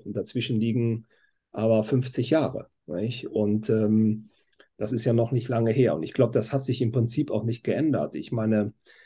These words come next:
wir, das ist für mich auch so eine Diskrepanz, wenn ich hier sehe, wie wir die Ukrainer bejubeln bei ihrem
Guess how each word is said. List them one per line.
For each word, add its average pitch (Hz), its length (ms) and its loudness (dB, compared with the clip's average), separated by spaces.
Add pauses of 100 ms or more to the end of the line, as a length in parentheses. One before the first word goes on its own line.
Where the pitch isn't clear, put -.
(460)
wir, 95 360 0
das 107 200 -4
ist 110 80 -4
für - 100 0
mich 120 220 2
auch 127 160 2
so 120 100 2
eine 104 140 4
Diskrepanz, 107 720 -2
wenn 90 140 -2
ich 92 100 -4
hier 98 160 0
sehe, 107 400 2
wie 107 160 -2
wir 104 280 4
die 98 420 -6 (180)
Ukrainer 127 600 4
bejubeln 131 640 2
bei 104 140 2
ihrem 101 420 -4